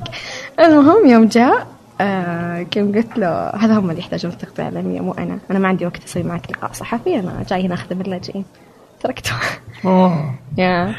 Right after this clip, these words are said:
Speaker 2: كان، آه، عربي ولا؟
Speaker 1: آه، عربي.
Speaker 2: آه، أوكي.
Speaker 1: عربي. وأصلا مدير ال-، القناة من فرنسا كلمني حتى يتوسط إنه يقنعني إنه لازم تطلعين وحيخدم مدري إيه وحيخدمك وحدري. قلت لك، "أوكي، أنا عارفة يخدمين يعني."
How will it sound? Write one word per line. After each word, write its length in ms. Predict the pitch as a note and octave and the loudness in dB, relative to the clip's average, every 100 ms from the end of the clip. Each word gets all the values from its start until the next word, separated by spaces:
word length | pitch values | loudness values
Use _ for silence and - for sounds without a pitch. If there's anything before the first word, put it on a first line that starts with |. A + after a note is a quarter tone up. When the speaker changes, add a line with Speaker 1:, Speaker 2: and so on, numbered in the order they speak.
| - | 2
Speaker 2:
كان، 280 | D3+ D#3 D#3 | 6 6 6
آه، 280 | G#3+ F#3+ | 4 2
عربي 400 | C3+ D#3+ F3+ A#3+ | 4 6 8 8
ولا؟ 400 | B3 C#3 B2+ B2 - | 6 4 2 2 4
Speaker 1:
آه، 40 | G3 | 2
عربي. 500 | E3 F3 E3 E3+ - - | 2 -2 -6 -10 -16 -8
Speaker 2:
آه، 260 | C#3+ C#3+ C3 - - | -4 -4 -6 -12 -10
أوكي. 220 | C#3 B2+ C#3+ F3+ | -10 -8 -8 -4
Speaker 1:
عربي. 460 | F#3+ F3+ F3+ F#3 - | -2 -2 -4 -2 2
وأصلا 240 | B3+ C#4+ | 6 10
مدير 500 | C#4+ C4+ B3+ F#4+ F#4+ | 10 10 8 6 6
ال-، 200 | C#4 A#3 | 4 4
القناة 760 | F#3 A3 - G#3+ C#4+ B3+ E3 F#3 - - - _ - | 4 2 0 4 4 4 0 -6 -12 -20 -20 _ -4
من 120 | G3 | -2
فرنسا 400 | F#3 A#3 B3+ - | 2 4 4 2
كلمني 460 | - F#3 G3 E3 D#3+ | -6 -2 -2 -2 -4
حتى 320 | G#3 - F3 | -8 -6 -6
يتوسط 600 | F3+ F#3+ A3+ - - - | -4 0 2 0 -4 -6
إنه 140 | E3+ F#3+ | 2 2
يقنعني 480 | A3 B3+ F3 D#3+ | 6 4 4 -2
إنه 120 | D#3+ F3 | -4 0
لازم 240 | F3+ F3+ | 0 -2
تطلعين 500 | - F#3+ F#3 G3 G3+ | -10 -8 -4 -2 -2
وحيخدم 540 | A3+ D#4 D4+ - C#4+ | 2 2 2 2 4
مدري 220 | C#4+ B3+ C4+ | 4 4 4
إيه 140 | C#4 | 4
وحيخدمك 640 | C#4 C#4 C#4 - C#4 C#4 | 4 2 2 0 0 0
وحدري. 320 | - C4 - D4 | 0 -2 -2 -6
قلت 480 | - - - - | -6 -16 -20 -8
لك، 100 | E4+ | -8
"أوكي، 440 | - - E4 F#4 A4 | -4 0 2 2 2
أنا 160 | F4 G4+ | 6 6
عارفة 200 | G4 B3+ | 8 6
يخدمين 520 | C4 - B3 B3 F#3+ | 6 6 6 8 6
يعني." 280 | E3 E3+ | 2 6